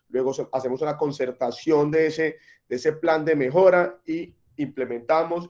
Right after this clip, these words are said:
y evaluamos a través de unos indicadores K P I. Entonces, ¿cuál es el propósito de este programa? Eh, contribuir al mejoramiento de la productividad de las empresas,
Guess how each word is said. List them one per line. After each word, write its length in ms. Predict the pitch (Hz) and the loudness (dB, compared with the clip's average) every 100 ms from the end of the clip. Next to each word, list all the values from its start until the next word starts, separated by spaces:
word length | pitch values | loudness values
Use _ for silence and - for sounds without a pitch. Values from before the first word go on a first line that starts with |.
| _ | _
y 140 | 156 147 | -2 0
evaluamos 540 | 123 117 127 123 139 | 2 2 0 0 -2
a 100 | 143 | -4
través 240 | - 117 110 | -4 -6 -4
de 60 | |
unos 180 | 120 127 | -6 -8
indicadores 560 | 113 113 101 - 107 - | -10 -10 -10 -10 -10 -8
K 180 | 107 | -8
P 80 | 101 | -8
I. 140 | 101 - _ _ _ _ _ _ _ _ _ _ _ _ | -14 -16 _ _ _ _ _ _ _ _ _ _ _ _
Entonces, 520 | _ 127 127 156 156 - _ _ _ _ _ | _ -4 0 0 0 -12 _ _ _ _ _
¿cuál 180 | - 175 | 4 6
es 80 | |
el 120 | 196 180 | 4 4
propósito 600 | 151 170 170 185 - 170 | 2 6 4 4 4 4
de 60 | |
este 180 | 151 190 | 4 0
programa? 580 | 190 151 156 202 202 185 | 0 2 4 4 2 0
Eh, 360 | 160 143 131 127 | 0 2 2 0
contribuir 580 | 165 151 151 151 147 143 | -4 -4 -2 0 2 0
al 100 | 175 | 0
mejoramiento 560 | 175 156 139 135 131 175 | 0 0 0 -2 0 0
de 80 | |
la 80 | 165 | 0
productividad 540 | 147 135 131 135 127 127 | -2 -4 -4 -2 0 0
de 80 | |
las 160 | 165 147 | -2 -2
empresas, 640 | 123 - 190 185 180 175 | -4 -2 -2 0 -2 -4